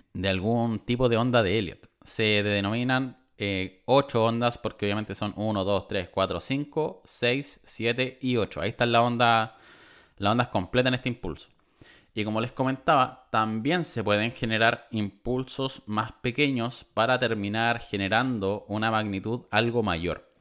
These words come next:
¿Y a qué me quiero referir con ese tema? Si se fijan acá hay un, un, un gráfico ya con mucho más zigzag, mucho más impulsos, donde también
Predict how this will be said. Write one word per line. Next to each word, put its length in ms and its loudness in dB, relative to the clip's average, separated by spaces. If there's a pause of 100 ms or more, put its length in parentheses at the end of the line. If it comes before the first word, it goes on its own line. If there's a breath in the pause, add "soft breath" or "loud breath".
¿Y 140 -4
a 80 -2
qué 100 0
me 100 2
quiero 220 0
referir 480 -2
con 160 -8
ese 160 -12
tema? 240 -16 (560 soft breath)
Si 160 -10
se 100 -2
fijan 260 -2
acá 120 4
hay 80 4
un, 220 -2 (100)
un, 580 -2 (320)
un 160 -2
gráfico 360 0
ya 200 4
con 120 -2
mucho 320 0
más 180 -2
zigzag, 640 -4
mucho 300 -4
más 180 -2
impulsos, 640 -4
donde 200 -4
también 260 -2